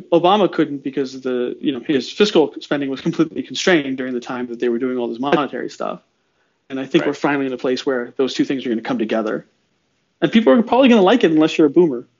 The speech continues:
Speaker 1: <laughs> So.
Speaker 2: Right. <laughs> Yeah, I, yeah, I would definitely agree there. Um, but, you know, I mean, th-, this is kind of what I was getting to with oil when, you know,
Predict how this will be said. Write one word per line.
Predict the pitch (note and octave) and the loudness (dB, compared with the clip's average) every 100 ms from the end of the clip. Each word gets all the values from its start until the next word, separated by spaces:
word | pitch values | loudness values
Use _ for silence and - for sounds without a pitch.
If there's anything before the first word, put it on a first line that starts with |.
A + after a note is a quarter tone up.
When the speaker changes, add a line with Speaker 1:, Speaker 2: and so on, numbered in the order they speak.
| _ | _
Speaker 1:
<laughs> | - C4 | -8 -6
So. | - - - G3+ - - | -2 0 0 0 0 -2
Speaker 2:
Right. | F2+ F#2 G2+ - _ _ _ | 0 0 -2 -10 _ _ _
<laughs> | B2 - B2+ - - - _ _ _ _ _ _ | -14 -8 -8 -8 -18 -20 _ _ _ _ _ _
Yeah, | G2+ G#2 - - - | -2 0 -2 -12 -16
I, | E2 E2+ | -6 -6
yeah, | E2+ F#2 A2 | -4 -4 -2
I | |
would | F2 E2+ | -4 -6
definitely | F#2+ F#2+ D#2 | -6 -8 -10
agree | - D2+ | -8 -8
there. | F#2+ D#2+ - _ - | -6 -6 -8 _ -4
Um, | G2+ F#2+ E2+ D#2 D2+ - _ _ _ _ - - _ - | 0 2 0 -4 -12 -20 _ _ _ _ -20 -20 _ -2
but, | B2 A2 | -2 -2
you | G2+ | -4
know, | F#2 G2+ | -4 -4
I | G2+ | -8
mean, | F#2 E2 D#2 | -10 -12 -10
th-, | G#2+ G#2+ | -10 -10
this | G#2+ A2+ | -10 -12
is | A2 | -6
kind | C3 | -4
of | G2 | -2
what | E2+ | -4
I | |
was | D2+ | -6
getting | - F2 | -8 -10
to | F2+ D#2 | -10 -12
with | - | -10
oil | F2+ G#2+ D2+ C#2+ | -4 -4 -4 -8
when, | D2+ E2 D#2+ D#2 | -12 -16 -16 -20
you | E2+ | -18
know, | D#2 C#2+ | -18 -20